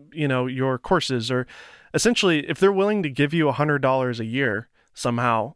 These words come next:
um, that's a six-figure business right there. So he is really all about, like, just honing in on those thousand fans, really getting into, like, the nerdy things about yourself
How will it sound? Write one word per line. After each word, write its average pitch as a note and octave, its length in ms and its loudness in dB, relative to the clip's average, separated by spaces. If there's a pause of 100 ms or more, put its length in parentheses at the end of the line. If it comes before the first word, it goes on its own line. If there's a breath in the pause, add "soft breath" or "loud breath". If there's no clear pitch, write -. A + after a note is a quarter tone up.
(140)
um, A#2+ 520 0 (380)
that's D3+ 200 0
a F3+ 60 -2
six-figure C#3 580 0
business C#3+ 360 -2
right A2 140 -6
there. A2+ 220 -8 (200)
So C#3 440 0 (880 soft breath)
he F3+ 340 2
is D3+ 300 -2
really E3+ 260 4
all D3+ 160 2
about, C#3 320 2
like, B2+ 280 -2 (400)
just C3 180 -2
honing E3 300 2
in D3+ 140 0
on C3+ 160 0
those B2 240 -2
thousand C#3+ 440 0
fans, G#2+ 380 -4
really C#3+ 680 0
getting C3 320 -2
into, B2+ 440 -4
like, A2+ 360 -4
the C3+ 100 -2
nerdy B2+ 400 0
things B2+ 240 -2
about B2 220 0
yourself A#2 560 -2